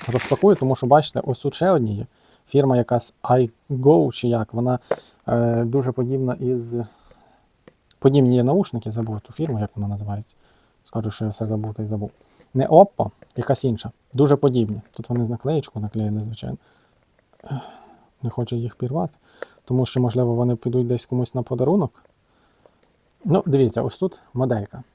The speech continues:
Це також вкладиші, новинки, типу, я хочу їх спробувати порівняти з он-, з Oppo N K R три, які будуть краще. Ну, дві залишу собі. Тобто, такий ще товар. Так, тут досить немаленька посилка.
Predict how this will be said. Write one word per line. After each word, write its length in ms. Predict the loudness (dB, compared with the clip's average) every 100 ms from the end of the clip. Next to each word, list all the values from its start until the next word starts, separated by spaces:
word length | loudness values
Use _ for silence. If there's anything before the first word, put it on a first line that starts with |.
| _ _ _ _ _ _ _
Це 160 | -4 0
також 280 | 2 2 -2
вкладиші, 540 | 2 4 4 0 -4 -4
новинки, 540 | -2 0 0 -2 -8
типу, 300 | -6 -6 -4
я 80 | -4
хочу 200 | -4 -2
їх 100 | -2
спробувати 400 | 0 0 0 -2
порівняти 440 | -4 -2 -2 -4
з 120 | -6 -4
он-, 240 | -2 -4 -8 -20 -12
з 220 | -4 -2 2
Oppo 160 | 0
N 220 | 0 -2
K 100 | -2
R 180 | -2 -4
три, 160 | -4 -6
які 220 | -4 -4
будуть 220 | -4 -2
краще. 420 | 0 0 0 -8 -8
Ну, 240 | -2 -2 -2 -6
дві 180 | 0 2
залишу 340 | 2 -2 -4
собі. 200 | -10 -12 -10 -12 -12 -12 -18 -18 -18 -14 -6
Тобто, 260 | -2 -2 -6 _ -6
такий 260 | 2 2
ще 120 | 2
товар. 260 | -2 -2 -2 -6 -20 -20 -20 -20 -20 -18 -18 -18 -18 -18 -4
Так, 180 | -2 -2 -6 -20 -20 -16 -10 0
тут 120 | 2
досить 480 | 2 0 -2 -12 -4
немаленька 420 | 0 4 4 2
посилка. 480 | 0 -2 -2 -2 -4